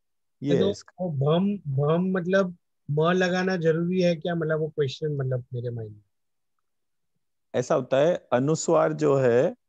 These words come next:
Speaker 1: वो उसका purpose होता है शरीर के अंदर लेकर जाना।
Speaker 2: ओके।
Speaker 1: और विसर्ग होता है शरीर के बाहर देना।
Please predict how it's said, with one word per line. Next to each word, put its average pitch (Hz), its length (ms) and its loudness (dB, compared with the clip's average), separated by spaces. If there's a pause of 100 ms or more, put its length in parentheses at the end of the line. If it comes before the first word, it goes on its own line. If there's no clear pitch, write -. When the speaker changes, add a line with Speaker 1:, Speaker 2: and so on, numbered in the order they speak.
(180)
Speaker 1:
वो 123 180 -4
उसका 147 360 -2
purpose 135 580 -2
होता 127 380 -2
है 156 260 2
शरीर 139 440 -2
के 170 140 -2
अंदर 131 460 0
लेकर 113 320 0
जाना। 95 400 -4 (760)
Speaker 2:
ओके। 123 440 -6
Speaker 1:
और 131 220 2
विसर्ग 156 420 2
होता 147 300 2
है 175 100 2
शरीर 139 400 0
के 175 140 2
बाहर 127 400 2
देना। 98 400 0